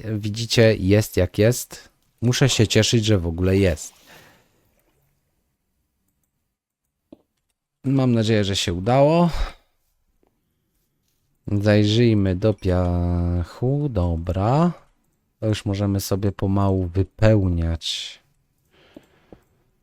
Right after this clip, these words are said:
Em, wypełniać ten nasz pusty, puste elementy. I tak chciałbym, żeby ten domek wyglądał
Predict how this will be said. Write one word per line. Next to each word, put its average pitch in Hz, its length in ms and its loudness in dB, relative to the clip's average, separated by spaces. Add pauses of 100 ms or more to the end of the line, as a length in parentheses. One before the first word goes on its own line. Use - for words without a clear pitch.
(200)
Em, 87 840 0
wypełniać 95 960 -2
ten 87 420 -4
nasz 82 260 -4
pusty, 87 920 -4 (2250)
puste 220 340 2
elementy. 180 580 4
I 359 100 2
tak 302 360 2
chciałbym, 196 480 2
żeby 180 180 2
ten 170 180 0
domek 170 240 6
wyglądał 156 440 8